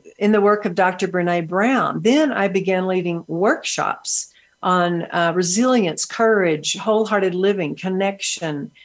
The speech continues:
shame resilience, uh, all these things. And then I wrote a book about adoption. And so I think it's a stepping stone. I think creativity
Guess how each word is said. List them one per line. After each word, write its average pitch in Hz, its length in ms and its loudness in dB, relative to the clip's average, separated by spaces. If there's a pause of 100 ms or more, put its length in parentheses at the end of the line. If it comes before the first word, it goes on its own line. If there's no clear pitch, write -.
(140)
shame 233 440 4
resilience, 165 960 0
uh, 180 220 0 (100)
all 294 200 0
these 294 280 2
things. 294 500 2 (300)
And 220 220 4
then 202 460 2 (300)
I 202 120 2
wrote 214 240 6
a 202 40 4
book 180 420 2 (500)
about 175 300 2
adoption. 165 760 0
And 196 240 0
so 196 520 4
I 214 100 2
think 370 340 -2
it's 214 280 2
a 175 60 0
stepping 302 600 0
stone. 147 640 -4
I 196 140 -2
think 220 460 -4
creativity 196 920 2